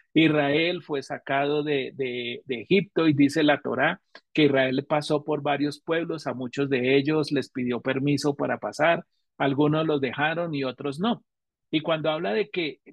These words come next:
Israel, eh, Balak, hijo de Zippor, vio todo lo que Israel hizo, eh, recuerden que la misma Torá nos muestra, y aquí lo dice, dice, "Un pueblo que salió de Egipto".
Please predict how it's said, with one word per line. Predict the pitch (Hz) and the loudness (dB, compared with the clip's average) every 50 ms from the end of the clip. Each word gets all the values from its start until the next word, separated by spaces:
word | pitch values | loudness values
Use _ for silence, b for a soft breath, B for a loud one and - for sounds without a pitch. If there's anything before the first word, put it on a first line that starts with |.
| 202 | -14
Israel, | 147 170 - 160 147 147 151 143 135 139 143 147 147 - | -10 -4 -2 -2 0 0 0 0 0 0 0 -2 -2 0
eh, | 151 156 151 147 147 143 139 135 127 131 - _ _ _ _ _ _ _ | 0 2 4 4 4 4 2 2 -2 -6 -12 _ _ _ _ _ _ _
Balak, | - 127 127 131 147 160 185 185 | -4 -2 0 2 2 0 0 0
hijo | 202 196 - - 185 | -4 -6 -4 -4 -4
de | 185 180 165 | -4 -4 -6
Zippor, | - - 147 123 - 143 147 151 143 127 | -6 -6 -8 -6 -4 -4 -4 -4 -4 -2
vio | 131 160 175 185 185 | -2 0 0 -2 -2
todo | _ - 202 208 220 233 226 | _ -2 -2 -2 -2 -2 -2
lo | 226 214 | -4 -4
que | - - 156 | -6 -6 -8
Israel | 139 135 127 131 131 127 135 151 180 | -6 -6 -8 -10 -8 -8 -8 -6 -6
hizo, | 180 143 - 143 147 151 _ _ _ _ _ _ _ _ _ _ _ _ _ _ _ _ | -6 -6 -6 -10 -12 -12 _ _ _ _ _ _ _ _ _ _ _ _ _ _ _ _
eh, | - 135 139 139 143 - | -10 -10 -8 -8 -8 -4
recuerden | 135 139 - - 143 135 135 151 156 156 | -4 -4 0 0 0 2 2 0 0 0
que | - 165 151 131 - - - | 2 2 2 0 0 -4 -8
la | - 135 135 127 | -4 -2 -2 0
misma | 127 143 156 147 143 175 185 165 | 2 2 2 2 0 -2 -4 -2
Torá | - 165 151 143 135 | -2 -2 0 0 -2
nos | 139 143 147 143 160 | -2 -4 -6 -6 -6
muestra, | 151 147 - - - - 160 147 - _ _ _ _ _ - | -6 -6 -6 -8 -8 -10 -10 -10 -12 _ _ _ _ _ 2
y | 147 139 139 | 4 6 6
aquí | 131 117 - - 160 170 | 4 4 4 4 4 4
lo | 180 180 175 | 6 6 6
dice, | 156 143 123 - 151 156 - | 6 6 4 2 -2 -6 -4
dice, | 143 151 156 151 139 156 151 - - | -2 -2 -2 0 0 -2 -4 -2 0
"Un | - 160 165 165 - | 0 0 0 0 0
pueblo | - 180 185 180 180 180 180 185 175 - - | 2 4 4 4 4 4 2 0 -2 -4 -6
que | - 147 131 | -6 -6 -6
salió | - 131 131 127 117 123 147 156 170 196 208 _ _ _ _ _ _ _ - | -6 -8 -8 -6 -2 0 0 0 0 -4 -6 _ _ _ _ _ _ _ -8
de | 131 127 117 110 | -6 -6 -6 -6
Egipto". | 110 - 190 208 - - _ - | -2 2 2 2 2 -2 _ -20